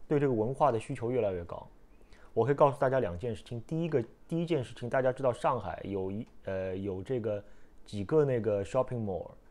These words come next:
比如说它有一个叫做，呃，K十一。K十一这个 shopping mall 的话呢，它挺有意思的啊。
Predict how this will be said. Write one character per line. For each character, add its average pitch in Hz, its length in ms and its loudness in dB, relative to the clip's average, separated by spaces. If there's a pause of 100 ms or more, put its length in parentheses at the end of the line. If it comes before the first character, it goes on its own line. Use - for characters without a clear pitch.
(480)
比 113 80 -4
如 113 40 0
说 117 80 -2
它 127 200 2
有 98 160 0
一 98 80 -4
个 110 100 -4
叫 107 180 0
做， 101 260 -2
呃 95 600 -6
，K 139 240 -4
十 135 240 -10
一。 113 300 -6 (1300)
K 190 220 2
十 135 180 -2
一 156 140 0
这 151 120 4
个 117 300 6
shopping 139 320 0
mall 117 160 2
的 104 80 0
话 98 180 -2
呢， 92 280 -6
它 131 100 -2
挺 127 160 -4
有 113 140 0
意 110 100 -2
思 95 100 -10
的 - 120 -8
啊。 78 60 -16